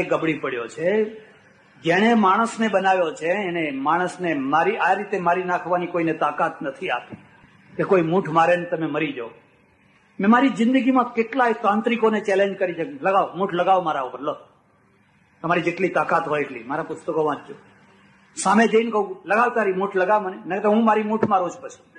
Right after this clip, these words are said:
ગામમાં એવા જુવાનો પેદા થાય કે આ મૂઠ મારનારને એવી મૂઠ મારે કે પોતે જ ગામ છોડીને ભાગી જાય. આ રીતે ગામનું શોષણ કરો છો.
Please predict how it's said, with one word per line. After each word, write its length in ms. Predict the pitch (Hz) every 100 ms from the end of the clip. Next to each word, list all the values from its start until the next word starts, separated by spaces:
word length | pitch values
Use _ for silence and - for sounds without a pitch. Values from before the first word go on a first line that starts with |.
| - _ _ _ _ _ -
ગામમાં 400 | 165 196 180 160
એવા 220 | 180 185
જુવાનો 360 | 170 175 170 165
પેદા 320 | 160 151 143
થાય 320 | - 156 214 254 - - _ _ -
કે 40 | 175
આ 120 | 147
મૂઠ 320 | 147 190 156
મારનારને 560 | 165 165 185 226 240 247
એવી 220 | 240 247
મૂઠ 260 | 220 240 214
મારે 260 | 226 226 233
કે 100 | 220 214
પોતે 220 | 214 208
જ 80 | 226
ગામ 200 | 190 202 196
છોડીને 300 | 185 170 151
ભાગી 260 | 139 -
જાય. 140 | - _ _ _ _ _ _ -
આ 140 | 156 185
રીતે 240 | 196 202
ગામનું 360 | 160 156 190 185
શોષણ 380 | - 170 220 233
કરો 180 | 220 233
છો. 140 | -